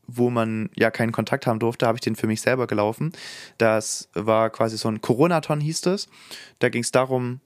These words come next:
quasi Sponsoren zu gewinnen, die dann für, ähm, einen Elternverein für krebskranke Kinder was spenden. Und man eben, man sollte dann einfach so viel laufen, wie man halt sch-, konnte. Und bei mir hat's dann irgendwie so nach einundzwanzig Komma irgendwas Kilometern hat's dann ausgehakt.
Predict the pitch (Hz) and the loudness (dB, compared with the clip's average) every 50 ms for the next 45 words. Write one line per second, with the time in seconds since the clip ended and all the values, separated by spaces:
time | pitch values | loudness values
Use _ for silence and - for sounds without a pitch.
0 | _ _ - - 123 117 117 120 120 113 - - - _ _ _ _ - - - | _ _ -2 0 0 0 0 0 -2 -2 -2 -2 -6 _ _ _ _ -6 -6 -6
1 | - - 131 131 - - 175 180 175 - - 151 147 135 139 139 139 139 147 - | 0 0 0 0 2 2 2 2 2 -2 -4 -4 0 2 2 2 2 -2 -6 -8
2 | - - - - _ - - 120 113 - 117 113 113 113 110 - - - - 117 | -10 -20 -20 -20 _ -6 -4 -4 0 2 2 2 2 0 -4 -6 -6 -4 0 2
3 | 107 107 107 107 - - _ - - - - - - - - - - 110 113 110 | 2 2 2 0 0 -4 _ -14 -10 -8 -8 -8 -8 -10 -12 -10 -4 -4 0 2
4 | - 117 131 - 139 135 - 120 80 117 120 123 - 120 - - 135 131 - - | 2 2 2 2 -2 -2 0 2 2 2 0 -2 -4 -4 0 0 0 0 0 -4
5 | 127 120 117 - - - - 120 117 113 113 - 143 151 160 165 165 151 135 - | -4 -4 -4 -8 -8 -4 -4 -2 -2 -2 0 0 0 0 0 -2 0 0 -2 -2
6 | - - 147 165 - - 175 196 226 _ - - - - - - - _ - 120 | 0 -2 -2 -2 0 -2 -4 -4 -4 _ -12 -20 -20 -20 -20 -20 -14 _ 0 0
7 | 120 123 - - - _ - - 110 - - 123 120 123 120 113 - - 123 117 | 2 0 -2 -6 -10 _ 0 2 2 4 4 2 2 4 2 0 2 2 2 2
8 | 127 120 117 117 117 117 113 - 123 - - 110 104 104 113 113 113 110 107 107 | 2 0 0 -2 -2 -2 -2 -4 -4 -4 0 2 2 2 2 2 0 -2 -2 0
9 | 107 110 110 104 104 - - - - - _ _ _ _ _ _ _ - - - | 0 0 -2 -2 -4 -4 -8 -10 -10 -10 _ _ _ _ _ _ _ -4 0 0
10 | 123 135 143 165 196 220 - - - - - - - - - - - 120 110 117 | 0 2 2 0 0 0 -4 -12 -16 -16 -16 -16 -12 -8 -8 -4 -2 2 2 2
11 | 123 127 123 123 113 - - 117 110 95 107 110 104 110 - 123 113 113 107 - | 4 4 2 2 2 2 2 0 2 2 0 2 0 2 2 2 2 2 4 4
12 | 110 117 123 131 - - 127 120 117 120 - - - 117 113 110 113 131 131 131 | 2 2 2 2 2 0 0 0 -2 -6 -2 -2 0 0 2 2 2 2 2 2
13 | 120 - - - 131 123 123 127 127 120 120 123 117 - - - 117 127 127 - | -2 -2 2 2 2 4 4 4 4 4 0 0 -4 -2 0 2 2 2 2 2
14 | - 131 131 131 147 147 | 0 2 2 2 0 2